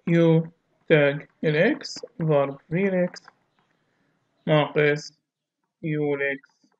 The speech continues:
ضرب في تاج الإكس على تقسيم، يعني الكل في الإكس الكل تربيع. لأنه قلنا بورقة القوانين بيكونوا كاتبين إف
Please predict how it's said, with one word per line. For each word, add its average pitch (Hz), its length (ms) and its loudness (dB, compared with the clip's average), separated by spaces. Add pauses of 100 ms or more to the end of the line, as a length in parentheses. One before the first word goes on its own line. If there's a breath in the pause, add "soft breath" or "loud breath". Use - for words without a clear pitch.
(160)
ضرب 143 360 -6 (140)
في 165 180 -4
تاج 175 320 -4
الإكس 160 460 -4 (1400)
على 147 420 -2 (720)
تقسيم، 147 520 -10
يعني 160 320 -8
الكل 262 520 -6 (760)
في 160 340 0
الإكس 151 460 -4
الكل 143 580 -6 (520)
تربيع. 147 320 -2 (880)
لأنه 156 180 -2
قلنا 175 280 0
بورقة 165 360 2
القوانين 202 580 -2 (920)
بيكونوا 156 300 -4
كاتبين 151 340 -6
إف - 340 -6